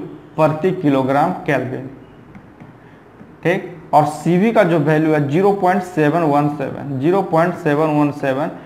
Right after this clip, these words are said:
किलो जूल प्रति kilogram Kelvin। तो अगर दोनों को divide कीजिएगा,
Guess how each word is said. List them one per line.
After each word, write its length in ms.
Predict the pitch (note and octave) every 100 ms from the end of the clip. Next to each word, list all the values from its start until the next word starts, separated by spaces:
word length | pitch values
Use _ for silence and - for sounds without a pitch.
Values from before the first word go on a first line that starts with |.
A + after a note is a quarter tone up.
| - - -
किलो 260 | E3 F#3+
जूल 220 | F3+ D3 E3+ -
प्रति 340 | D#3 D3 D3+
kilogram 600 | E3+ C#3+ B2+ B2+ C3 C3+ D3
Kelvin। 440 | - - - C#3 - - - - - - - - -
तो 60 | D#3+
अगर 180 | F#3 E3
दोनों 260 | E3 G3
को 80 | G3+
divide 480 | F3+ D#3 D3+ F3+ F#3
कीजिएगा, 400 | E3+ B2+ B2 D3+